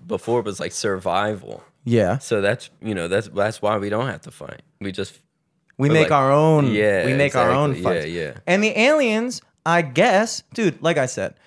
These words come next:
Speaker 2: if they have the technology to get here, dude, they're obviously fucking us up, but they're not gonna wanna fuck us up. They're probably gonna do, like, some, t-, they're probably doing fucking research the same way we go to fucking some island in Fiji and go, like,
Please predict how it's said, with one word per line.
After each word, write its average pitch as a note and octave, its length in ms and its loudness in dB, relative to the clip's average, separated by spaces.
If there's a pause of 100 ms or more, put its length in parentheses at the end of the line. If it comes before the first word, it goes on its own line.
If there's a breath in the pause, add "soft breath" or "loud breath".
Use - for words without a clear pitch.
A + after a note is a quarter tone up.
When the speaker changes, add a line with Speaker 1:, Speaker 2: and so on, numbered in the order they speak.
(220 soft breath)
Speaker 2:
if D#3 160 -2
they G3+ 180 4
have B3 180 4
the G3 80 -4
technology D#3 640 -2
to A#2+ 80 -10
get A2+ 180 -4
here, C3+ 200 -2
dude, C3 200 -4
they're F#3 180 2
obviously G#3 420 0
fucking F3 280 0
us - 120 -4
up, A3 100 -2
but G#3 80 -4
they're A3 120 2
not B3+ 220 0
gonna C#4 160 2
wanna A3 160 2
fuck D#3+ 220 0
us D3+ 120 -4
up. E3 160 -2 (180 soft breath)
They're G3+ 100 -4
probably C#4 400 2
gonna A#3 160 0
do, G3 140 -2
like, F3 180 2
some, F3+ 180 -2
t-, G3 160 -4
they're G3 120 4
probably C4+ 400 2
doing E3 440 -2
fucking F#3 380 0
research G3 460 -2
the E3 60 -2
same G3 200 -2
way G#3 80 2
we F#3 160 0
go G#3 100 4
to G3 80 2
fucking G3 320 0
some F#3+ 220 -2
island F3+ 400 2
in E3 100 0
Fiji E3+ 400 -4
and D3 80 0
go, C#3+ 100 4
like, C#3+ 220 4